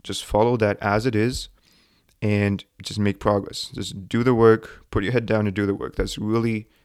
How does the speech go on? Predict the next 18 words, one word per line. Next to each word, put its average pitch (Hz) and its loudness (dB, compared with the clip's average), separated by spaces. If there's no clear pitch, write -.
as 107 -2
simple 104 -2
as 95 0
it - -16
gets. - -12
Um, 90 -4
I 107 0
think - -2
I 107 0
can't 123 0
emphasize 120 -2
this 101 -8
enough, 104 -2
but 101 2
it's - -8
really 110 0
just 107 -4
about 98 -2